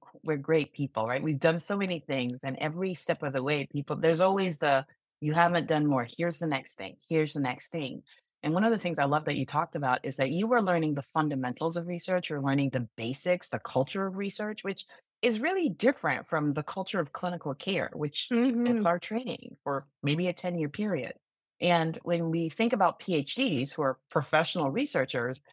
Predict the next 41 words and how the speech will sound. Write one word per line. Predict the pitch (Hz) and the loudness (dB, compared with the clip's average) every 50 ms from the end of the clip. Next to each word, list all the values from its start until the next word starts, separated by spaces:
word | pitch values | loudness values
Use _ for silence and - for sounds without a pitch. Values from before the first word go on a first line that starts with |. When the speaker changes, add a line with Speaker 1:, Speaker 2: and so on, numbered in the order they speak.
| _ _ _ _ _ | _ _ _ _ _
Speaker 1:
they're | - 160 185 233 294 294 226 | 2 4 6 6 6 6 4
steeped | - - - - - 220 233 226 220 - | 2 -2 -4 -4 0 0 0 0 0 0
in | 180 165 | -2 0
the | 151 143 | 0 -2
Speaker 2:
<clears throat> | 143 | -4
Speaker 1:
culture | - - - 185 - - - 180 139 123 117 | -4 -2 0 0 0 0 0 0 0 2 0
and | 113 - - 139 147 | 0 0 0 2 2
the | 143 | 2
fundamentals | - - 175 180 165 160 156 156 165 151 143 | 2 2 2 2 0 0 -2 -2 -2 -2 -2
of | 131 120 | -2 -2
research | 139 139 - - 131 - - | -2 -2 -2 -2 -4 -4 -2
from | 127 | -2
the | 127 127 | -2 -2
very | 120 139 139 139 139 | 0 0 0 2 0
beginning. | 127 131 127 117 123 120 - - - _ _ _ _ _ _ | 0 -2 -4 -6 -6 -8 -8 -10 -16 _ _ _ _ _ _
They're | - 156 156 | 2 4 6
literally, | 160 170 165 175 175 165 160 160 151 143 - - | 6 6 6 6 4 4 4 2 0 0 0 2
all | - 165 175 190 202 | 6 6 8 8 6
of | 208 185 | 4 4
their | 175 165 151 | 4 2 2
training | 139 - - 170 151 147 135 127 123 - - | 2 -2 -4 -2 -2 0 0 -2 -2 -2 -4
is | 143 139 | -2 -2
about | 151 139 143 135 135 135 - | 2 4 4 4 4 2 -2
the | - 117 | -6 -8
research. | 117 110 110 - - 117 - - - - - _ _ _ _ - | -8 -8 -8 -8 -8 -10 -10 -12 -16 -20 -20 _ _ _ _ 2
But | 185 180 | 2 4
for | - 196 165 | 6 8 8
us, | 170 220 220 - - | 8 8 6 4 0
we | 196 | -4
finish | 170 - - 214 214 226 233 208 - - - - - | -4 -4 -4 -2 0 2 2 2 0 -2 -2 0 0
our | 165 151 147 | 0 0 0
training, | 147 - - 170 214 247 175 - - - 160 | -2 -4 -2 0 0 2 2 2 0 0 0
we | 139 135 | 0 -2
graduate, | 131 135 143 147 - 175 208 185 170 147 139 - | -2 -2 -4 -4 -2 -2 -2 -2 -2 -2 -4 -4
we're | - 135 127 | -4 -6 -6
clinicians, | - - 156 208 277 277 - 170 147 135 131 135 - - | -6 -2 0 0 0 0 0 0 0 0 -2 -4 -4 -2
and | 175 175 196 | 0 2 4
then | 226 269 269 | 4 4 6
now | 254 262 254 | 4 4 4
we're | 226 185 | 2 0
starting | 170 - - - - 190 190 202 185 160 127 120 131 131 | -2 -2 -4 -2 0 0 0 0 0 -2 -4 -4 -6 -8